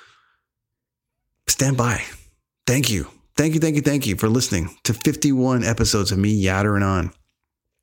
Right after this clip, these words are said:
uh, including this one. And, uh, I promise you that I will, uh, keep moving it ahead as best I can, uh, with some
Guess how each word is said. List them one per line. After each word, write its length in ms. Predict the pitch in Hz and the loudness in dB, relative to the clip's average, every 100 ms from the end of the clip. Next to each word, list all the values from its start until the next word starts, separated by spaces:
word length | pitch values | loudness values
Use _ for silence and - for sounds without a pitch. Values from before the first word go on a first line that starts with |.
| - - | -8 -2
uh, 380 | 117 95 90 90 | 0 0 0 0
including 440 | 107 - 113 104 95 | 0 0 0 2 0
this 200 | 98 - | 0 0
one. 260 | 101 - - - - - | 0 -2 -8 -20 -16 -4
And, 220 | 92 92 | 0 2
uh, 200 | 92 92 107 | 2 0 0
I 80 | |
promise 460 | 101 117 117 113 - | 0 0 0 0 0
you 360 | 107 107 107 98 | 0 2 0 0
that 120 | 98 | 0
I 140 | 95 | 0
will, 340 | 92 90 90 90 | 2 2 2 2
uh, 120 | 87 | 0
keep 200 | - 110 | 0 0
moving 260 | 110 113 110 | 0 0 0
it 120 | 98 | 0
ahead 440 | 95 147 190 147 - | 0 -2 -2 -4 -2
as 140 | 98 | -2
best 300 | 107 104 - | -2 -4 -2
I 100 | 92 | -2
can, 340 | 95 147 202 196 - - _ | 0 0 -2 -4 -10 -20 _
uh, 200 | 95 92 92 | -2 0 0
with 300 | 95 - - | -2 -2 -4
some 300 | 98 95 | -2 -2